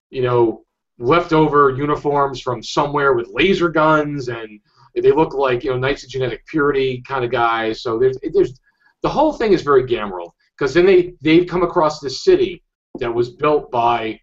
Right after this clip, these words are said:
the Masters, and apparently some survivors. They built these robots. These robots built this city. They all died. So these robots have been waiting to serve people, and they come along.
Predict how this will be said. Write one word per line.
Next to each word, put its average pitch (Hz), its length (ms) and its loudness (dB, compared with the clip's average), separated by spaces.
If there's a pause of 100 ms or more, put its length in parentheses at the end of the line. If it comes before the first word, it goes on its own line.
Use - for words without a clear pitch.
the 131 120 0
Masters, 147 720 -4
and 113 160 -10
apparently 151 320 -4
some 135 220 -6
survivors. 127 800 -2 (180)
They 113 80 -2
built 123 280 -2
these 120 200 -2
robots. 123 600 4
These 107 200 -10
robots 117 400 0
built 107 180 -6
this 101 240 -10
city. 101 360 -4 (260)
They 131 240 4
all 120 280 4
died. 87 360 -2 (400)
So 113 260 -2
these 113 220 -4
robots 139 360 4
have 131 100 -4
been 120 160 0
waiting 120 500 4
to 123 100 -10
serve 123 440 2
people, 104 340 -12
and 98 80 -14
they 110 80 -8
come 123 200 -8
along. 113 380 -4